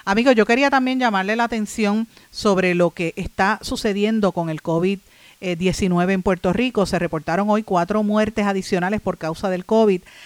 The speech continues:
Hay trescientas veintiséis personas hospitalizadas, de las cuales cincuenta son pediátricos. Pero yo quería llamarle la atención. Yo estuve viendo la página de,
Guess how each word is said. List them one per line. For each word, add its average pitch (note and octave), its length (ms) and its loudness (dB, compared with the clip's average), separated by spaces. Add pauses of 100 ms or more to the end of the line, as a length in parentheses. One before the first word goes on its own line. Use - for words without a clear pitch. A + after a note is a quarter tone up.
(120)
Hay G#3+ 200 -2
trescientas G3 500 -2
veintiséis G#3+ 400 -2
personas G3 460 -2
hospitalizadas, G3+ 840 0
de F3 80 -4
las D#3+ 80 -2
cuales D#3 280 -4
cincuenta E3 420 -4
son G3+ 260 -2
pediátricos. F3+ 840 -4 (360)
Pero G3 140 0
yo G3 160 2
quería D4 320 2
llamarle E3+ 380 0
la G3+ 60 2
atención. F#3+ 340 -2
Yo F3 60 0
estuve B3+ 220 2
viendo C4 380 2
la G#3+ 120 4
página A3+ 460 2
de, G3+ 460 0